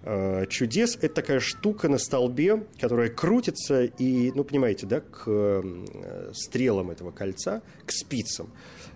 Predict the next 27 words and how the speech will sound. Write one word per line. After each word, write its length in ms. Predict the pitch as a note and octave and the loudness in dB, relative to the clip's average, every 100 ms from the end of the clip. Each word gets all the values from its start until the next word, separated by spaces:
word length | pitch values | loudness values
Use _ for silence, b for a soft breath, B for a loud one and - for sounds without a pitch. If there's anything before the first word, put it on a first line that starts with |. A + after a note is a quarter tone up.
| - | -2
приделаны 760 | B2+ A#2 B2+ B2+ G#2+ F2+ E2 D#2+ - - - - | 0 2 4 4 4 0 -6 -8 -20 -20 -20 -20
какие-то 200 | - G2 | -14 -10
вот 100 | F2 | -10
эти 120 | - | -10
специальные 600 | - G#2+ - A#2 F2+ F2+ | -8 -6 0 2 2 -2
штуковины, 580 | - A#2+ - A3+ G3 A#2 | -2 -4 2 2 4 2
которые 320 | G#2+ A2 F#2+ | 0 2 2
распыляют 560 | G2 - E3 G#2 E2+ F2+ | 0 -2 0 2 0 -2
огонь, 560 | F#2 A#2 F#3+ F3 B2 | -2 2 2 2 -2
распыляют 540 | G#2+ G2 - G2+ F#2+ E2+ | -6 -8 -4 -2 -2 -4
фейерверки, 580 | - G#2+ D#3+ B3 A#3+ E3 | 0 2 4 2 2 -2
и 300 | - F3 D#3+ | -2 -6 -6
все 220 | - A#2 | -2 -2
вот 80 | F#2+ | -2
это, 200 | G2 - B B B | -8 -12 B B B
все 120 | - | -6
вот 80 | F#2+ | -6
это 140 | G#2 - | -6 -4
крутится, 640 | - G#3+ C4 F3 - C3+ | 2 4 4 0 0 -2
и 260 | - E3+ D#3 | -2 -6 -4
получается, 500 | A#2 G#2 C3+ C3 G#2+ | -4 -2 -2 -2 -6
в 40 | |
общем, 220 | - G2+ | -4 -6
весьма 240 | F#2 - G#2 | -6 -4 -4
себе 220 | - F2 | -4 -4
забавная 480 | E2+ F2+ F#2 F2+ E2+ B B B B | -2 -2 -2 -4 -6 B B B B
картинка. 540 | - A#2 - - - | -4 -4 -2 -8 -12